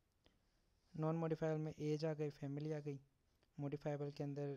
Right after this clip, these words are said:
लिपिड प्रोफाइल आ गया, हाइपरटेंशन, डायबिटीज मेलाइटस और स्मोकिंग आ गया।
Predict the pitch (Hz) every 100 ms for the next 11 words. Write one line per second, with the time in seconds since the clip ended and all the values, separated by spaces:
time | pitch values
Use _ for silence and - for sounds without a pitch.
0 | 160 143 139 151 156 143 156 151 143 143
1 | 135 135 _ _ - 139 151 147 147 143
2 | 151 143 143 139 143 143 143 139 147 143
3 | 143 - 139 - 151 143 143